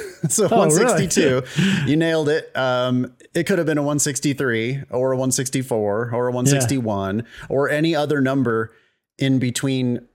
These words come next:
Speaker 1: random internet person's one fifty-seven and their one sixty-four. But that's, like, that's what happens. When you apply with an L sat that is below their f-, median, they go, "Well, wait, you're gonna make us look bad in the rankings."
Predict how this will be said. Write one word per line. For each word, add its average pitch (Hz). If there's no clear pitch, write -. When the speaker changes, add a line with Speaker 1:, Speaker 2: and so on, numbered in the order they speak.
Speaker 1:
random 117
internet 117
person's 107
one 110
fifty-seven 123
and 113
their 110
one 120
sixty-four. 113
But 139
that's, 156
like, 170
that's 160
what 170
happens. 147
When 139
you 151
apply 156
with 196
an 190
L 170
sat 151
that 135
is 135
below 120
their 135
f-, -
median, 117
they 131
go, 127
"Well, 123
wait, 123
you're 107
gonna 120
make 117
us 117
look 123
bad 98
in 110
the 110
rankings." 117